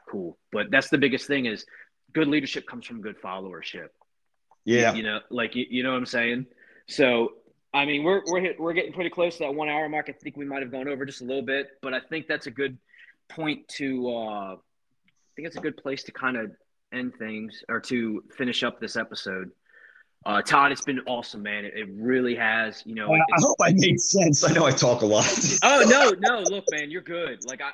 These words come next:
Speaker 1: I, I completely understood what you were getting at. Um, it's good stuff.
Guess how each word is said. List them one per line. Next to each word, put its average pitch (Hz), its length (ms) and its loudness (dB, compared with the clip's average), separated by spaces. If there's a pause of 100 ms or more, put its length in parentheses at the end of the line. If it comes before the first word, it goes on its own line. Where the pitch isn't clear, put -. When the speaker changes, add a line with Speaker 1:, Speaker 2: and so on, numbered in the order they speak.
Speaker 1:
I, - 440 2
I - 40 -2
completely 185 500 -2
understood 170 400 -6
what 165 100 -10
you 151 80 -8
were 151 80 -10
getting 151 280 -10
at. 151 220 -8 (420)
Um, 113 500 -12 (680)
it's - 140 -20
good 160 180 -6
stuff. 151 320 -2